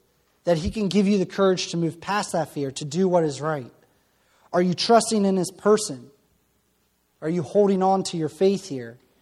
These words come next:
And are you responding in faith and in obedience? I wanna pray that your response today will be one like the disciples,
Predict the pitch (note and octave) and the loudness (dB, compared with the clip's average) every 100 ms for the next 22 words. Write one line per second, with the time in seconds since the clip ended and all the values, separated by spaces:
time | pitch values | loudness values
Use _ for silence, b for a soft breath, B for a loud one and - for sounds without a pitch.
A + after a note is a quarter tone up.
0 | _ - F3 F#3 F#3 E3+ - - F3+ G3 | _ -4 0 2 2 0 -4 -4 0 2
1 | G3+ E3+ C3+ B2+ C3+ A#2+ C3+ C3+ C3+ C3 | 2 -2 -4 -6 -10 -10 -10 -8 -8 -10
2 | C3 C#3+ C3+ B2 G#2+ - - - b b | -10 -8 -8 -10 -14 -18 -20 -20 b b
3 | b b b b b G3+ G3 - A3 G#3 | b b b b b 0 2 2 4 6
4 | F3+ F#3+ F3+ - F#3 F#3 - F#3 F#3 F3+ | 4 4 2 0 0 0 -2 -4 -2 -2
5 | D#3 F3+ E3 F3 F3 F3 E3 D3 C#3 - | -4 -6 -6 -4 -2 -4 -4 -8 -10 -4
6 | F3 F3+ G#3+ G#3+ - | -2 -2 -4 -4 -8